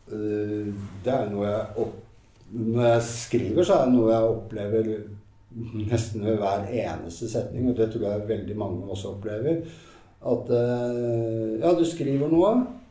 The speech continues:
og så vet du ikke egentlig hva neste setning skal være.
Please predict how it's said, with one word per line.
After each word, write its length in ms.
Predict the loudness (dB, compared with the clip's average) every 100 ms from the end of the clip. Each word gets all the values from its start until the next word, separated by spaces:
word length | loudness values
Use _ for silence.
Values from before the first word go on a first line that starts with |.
| _ _ -20 -20 -20 -8
og 120 | 0
så 100 | 2
vet 300 | 2 0 -2 -6
du 80 |
ikke 200 | -4 0 0
egentlig 340 | -2 -4 0
hva 160 | 2 2
neste 340 | 0 -4 -10 -4
setning 400 | -4 -4 -12 -8
skal 240 | -4 0
være. 260 | 0 -2